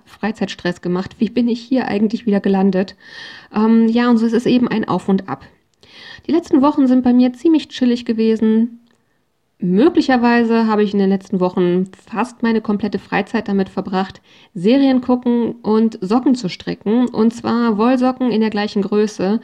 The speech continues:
Und inzwischen muss ich nicht mehr auf die Anleitung gucken beim Stricken. Ich kann die einfach von oben bis unten runter stricken, weil ich das inzwischen auswendig weiß, weil ich inzwischen, ich glaube, das siebte, Fragezeichen,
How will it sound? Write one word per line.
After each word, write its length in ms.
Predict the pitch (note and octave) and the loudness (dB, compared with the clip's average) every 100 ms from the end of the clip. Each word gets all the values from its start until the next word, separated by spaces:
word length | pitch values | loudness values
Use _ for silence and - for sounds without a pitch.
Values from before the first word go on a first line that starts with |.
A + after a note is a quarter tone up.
| - - _ | -8 -20 _
Und 200 | G#3+ G#3 | -2 0
inzwischen 520 | G#3+ G3+ A#3+ A#3+ A#3+ | -2 -2 -2 0 2
muss 220 | A3+ A3+ | 2 2
ich 120 | A3 | 0
nicht 240 | G#3+ A#3 - | 0 0 0
mehr 200 | A#3 - | -2 -2
auf 100 | G#3 | -6
die 140 | - | -4
Anleitung 400 | G3+ G#3+ F#3 F3+ | -2 0 0 -4
gucken 260 | E3 - D#3+ | -10 -8 -6
beim 160 | - | -6
Stricken. 540 | - - F#3+ - C#4 E4+ - - | -10 -8 -10 -2 0 -2 -6 -12
Ich 180 | C#4+ - | -10 -8
kann 180 | C4+ C4 | -6 -4
die 100 | B3+ | 0
einfach 380 | B3+ B3 C4 | 0 0 -4
von 180 | - A#3 | -4 -2
oben 220 | C4 C4+ | 0 0
bis 140 | A3+ - | 0 0
unten 200 | A#3 A3+ | -2 0
runter 300 | G3+ G#3+ F#3+ | 0 0 -2
stricken, 520 | - F#3+ F#3+ A#3 B3 - - - | -2 -6 0 2 0 -4 -16 -8
weil 160 | G#3+ G#3 | 0 2
ich 100 | B3 | 2
das 160 | A#3+ - | 2 0
inzwischen 540 | A#3 A#3 B3+ A#3 A3+ | 0 2 2 2 2
auswendig 580 | A#3 B3 G3+ F#3 G3+ G#3+ | 0 0 0 0 0 -2
weiß, 400 | G3+ A3+ B3 A3 | 0 0 -2 -4
weil 160 | G#3+ | -2
ich 100 | A3+ | 0
inzwischen, 480 | A3 A3+ A3 A3+ A3 | -2 -2 -2 -2 -2
ich 140 | G#3+ - | -4 -2
glaube, 320 | G3 G3+ G#3 | 0 0 0
das 460 | F#3 F3+ F#3 - _ _ _ _ _ _ _ _ - | -2 -4 -6 -12 _ _ _ _ _ _ _ _ -20
siebte, 680 | D#3+ E3+ - - F3 G#3+ B3 | -6 -2 -4 -4 -4 -4 -6
Fragezeichen, 960 | - F3+ G3 F3 - E3 E3+ G#3+ B3 | -12 -10 -8 -8 -6 -8 -4 -2 -2